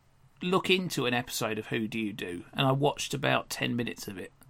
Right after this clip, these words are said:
Needless to say, the, the level of the material hadn't progressed whatsoever at, uh, in Copycats,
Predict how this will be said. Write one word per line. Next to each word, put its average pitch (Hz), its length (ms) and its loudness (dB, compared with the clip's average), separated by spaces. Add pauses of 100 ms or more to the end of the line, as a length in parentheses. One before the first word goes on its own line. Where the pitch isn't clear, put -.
(440)
Needless 202 480 10
to 143 120 -2
say, 110 600 6 (180)
the, 135 480 2 (160)
the 147 200 2
level 160 360 4
of 139 100 -6
the 147 60 -2
material 131 680 0
hadn't - 500 2 (280)
progressed 143 560 0
whatsoever 135 880 2 (240)
at, 123 80 -6
uh, 113 60 -4 (280)
in 120 280 -2
Copycats, - 800 -4